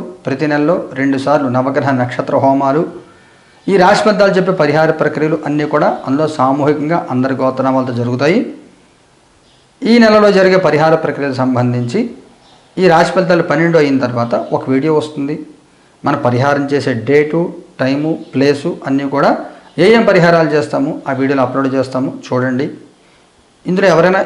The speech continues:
ఎప్పుడైనా పాల్గొనొచ్చు. వివరాలని కూడా దాంట్లో చెప్తాను, చూడండి. ఈ పదిహేను రోజులు మీకు ఎలా ఉంటుందో చూద్దాం. Ten of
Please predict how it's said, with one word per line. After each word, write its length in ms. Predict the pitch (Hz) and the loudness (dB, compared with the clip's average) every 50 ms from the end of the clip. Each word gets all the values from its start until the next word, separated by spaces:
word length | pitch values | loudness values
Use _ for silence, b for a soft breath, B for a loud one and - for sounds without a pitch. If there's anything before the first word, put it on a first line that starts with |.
| - - | -2 -4
ఎప్పుడైనా 300 | 139 123 139 151 165 160 | -4 -2 -2 0 0 0
పాల్గొనొచ్చు. 720 | 160 156 143 143 139 135 135 135 135 131 - 160 190 233 - - _ _ - | 2 2 2 2 2 0 0 0 -2 -4 -4 -8 -8 -8 -10 -18 _ _ -8
వివరాలని 360 | - 147 143 143 139 139 143 139 | -4 -2 0 0 0 0 0 0
కూడా 160 | 143 143 165 | 0 0 0
దాంట్లో 500 | 160 147 135 135 139 190 247 339 - - - - - | 2 0 0 0 0 0 0 0 -2 -6 -10 -6 -6
చెప్తాను, 320 | 160 - - - - 208 - - | -6 -6 -4 -6 -6 -4 0 0
చూడండి. 340 | 190 139 113 113 107 113 - - - - _ _ _ _ - | 2 2 0 -2 -4 -6 -10 -12 -14 -20 _ _ _ _ -2
ఈ 60 | 208 | 0
పదిహేను 300 | 226 226 214 196 185 190 | 2 4 4 4 4 4
రోజులు 180 | 180 160 165 185 | 2 2 0 -2
మీకు 160 | 202 185 160 | -4 -2 -2
ఎలా 80 | 135 127 | -2 -2
ఉంటుందో 200 | 120 127 175 185 - | -2 -2 -4 -4 -4
చూద్దాం. 220 | 185 - - 113 - - - - _ _ _ _ _ _ _ _ _ - - - - - _ _ _ _ _ _ _ _ _ _ _ _ _ - - - _ _ _ _ _ _ _ _ - - _ _ - - - - - _ _ _ _ - | -4 -4 -6 -8 -14 -18 -20 -20 _ _ _ _ _ _ _ _ _ -20 -20 -20 -20 -20 _ _ _ _ _ _ _ _ _ _ _ _ _ -20 -20 -20 _ _ _ _ _ _ _ _ -20 -20 _ _ -20 -20 -20 -20 -20 _ _ _ _ 0
Ten 120 | 170 175 175 | 2 2 4
of 180 | 170 170 170 | 4 2 2